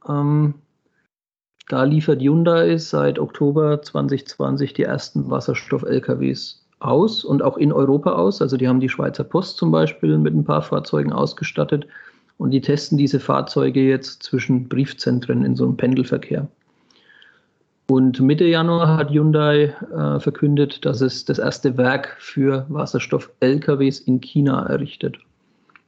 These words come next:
Also da tut sich dann schon was, ne? Da kommt wieder aus Asien halt der Impuls. Und wenn man sich dann auch so ein bisschen, ähm, umhört, ähm,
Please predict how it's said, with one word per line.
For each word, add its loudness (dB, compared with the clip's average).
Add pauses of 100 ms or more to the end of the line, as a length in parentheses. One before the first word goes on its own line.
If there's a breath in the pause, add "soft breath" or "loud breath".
(120)
Also -2
da 2
tut 0
sich -2
dann -2
schon 0
was, -6
ne? 0
Da 0
kommt -2
wieder 2
aus -2
Asien 0
halt -2
der 0
Impuls. 0 (920)
Und 2
wenn 4
man 2
sich -4
dann 0 (160)
auch -10
so -2
ein -6
bisschen, 2
ähm, 0
umhört, 2
ähm, -2